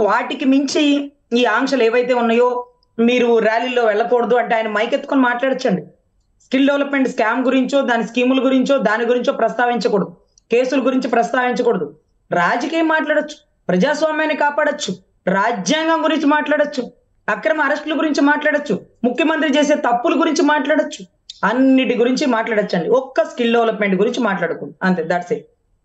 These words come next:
ర్యాలీల్లో పాల్గొనకూడదు. ఆయన ఒక సభలో వాయిస్ ఇవ్వచ్చండి, ఒక స్టేజ్ కట్టుకొని పైకెక్కి వాయిస్ ఇచ్చేయచ్చు, ర్యాలీలో పాల్గొనకూడదు. అంటే గతంలో నంద్యాల ర్యాలీల నుంచి ఎత్తుకొచ్చారు కదా, so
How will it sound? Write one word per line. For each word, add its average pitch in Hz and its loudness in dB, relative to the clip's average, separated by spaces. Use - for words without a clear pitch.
ర్యాలీల్లో 302 0
పాల్గొనకూడదు. 247 -2
ఆయన 247 0
ఒక 285 0
సభలో 277 0
వాయిస్ 302 0
ఇవ్వచ్చండి, 285 -2
ఒక 185 -4
స్టేజ్ 226 -2
కట్టుకొని 269 0
పైకెక్కి 233 0
వాయిస్ 233 0
ఇచ్చేయచ్చు, 160 -4
ర్యాలీలో 269 2
పాల్గొనకూడదు. 165 -2
అంటే 277 0
గతంలో 285 0
నంద్యాల 262 0
ర్యాలీల 269 0
నుంచి 262 0
ఎత్తుకొచ్చారు 277 0
కదా, 151 -4
so 330 2